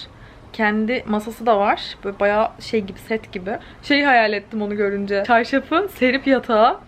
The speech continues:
onu getirip böyle direkt yatağın üstünde şöyle bir <laughs> ütüyü geçirmek bana çok mantıklı geldi. Çünkü çarşaf ütülemeye genel olarak saçma buluyorum. Neyse bir bakayım. Aa, çok güzel şeyler var. Hipikon'da,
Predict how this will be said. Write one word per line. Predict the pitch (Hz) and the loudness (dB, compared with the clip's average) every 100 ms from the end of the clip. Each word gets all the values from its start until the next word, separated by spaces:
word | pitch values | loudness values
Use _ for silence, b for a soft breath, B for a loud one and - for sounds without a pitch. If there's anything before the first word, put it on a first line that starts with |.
| - | -4
onu | 226 | -2
getirip | 233 233 262 - | 0 -2 -4 -2
böyle | 220 220 240 | 0 0 0
direkt | 240 247 | -2 -2
yatağın | 214 233 240 | -4 -2 -4
üstünde | 233 - 233 | -4 -6 -6
şöyle | 240 247 226 220 220 | -2 2 2 4 2
bir | 233 - | 0 -4
<laughs> | |
ütüyü | 277 - 233 | -8 -8 -6
geçirmek | 214 214 220 226 220 | -6 -8 -8 -8 -8
bana | 202 | -8
çok | 214 - | -10 -10
mantıklı | 202 208 - 208 | -10 -10 -14 -6
geldi. | 190 208 | -6 -6
Çünkü | 226 220 269 B B B - | -8 -8 -10 B B B -6
çarşaf | 220 220 226 | -2 -2 -6
ütülemeye | - 214 208 | -8 -6 -4
genel | 208 214 | -4 -4
olarak | 208 226 - B B B - | -4 -6 -12 B B B -14
saçma | - 196 202 196 | -12 -10 -12 -12
buluyorum. | 185 180 185 220 - | -10 -8 -10 -14 -16
Neyse | 202 190 196 | -16 -16 -12
bir | 190 | -12
bakayım. | - 196 B B - | -10 -14 B B -10
Aa, | - 175 | -4 -2
çok | - 208 | -4 -10
güzel | 185 180 | -4 -4
şeyler | - 180 | -2 -2
var. | - - - - - - - - - - - - B B B B - 220 | -2 -8 -14 -18 -14 -12 -12 -16 -20 -20 -20 -20 B B B B -16 -6
Hipikon'da, | 262 262 233 220 233 302 | -2 2 4 4 4 2